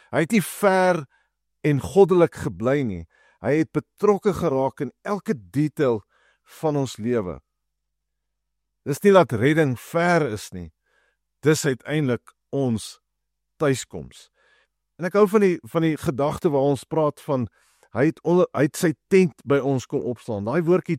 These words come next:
tent is wat ons sien in die Ou Testament, wat eintlik gaan oor hy het met ons kom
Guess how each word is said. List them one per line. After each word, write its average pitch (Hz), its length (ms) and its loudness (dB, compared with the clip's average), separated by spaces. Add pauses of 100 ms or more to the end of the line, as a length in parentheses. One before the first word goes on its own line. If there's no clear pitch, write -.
(140)
tent 165 280 2
is 117 100 -6
wat 135 160 -4
ons 120 100 -8
sien 160 220 0
in 147 80 -2
die 120 80 -2
Ou 143 100 2
Testament, 131 640 -2 (480)
wat 127 180 -2
eintlik 160 300 0
gaan 160 240 -2
oor 135 160 2
hy 131 160 2
het - 160 -4
met 131 240 -2
ons 151 320 -2
kom 135 320 0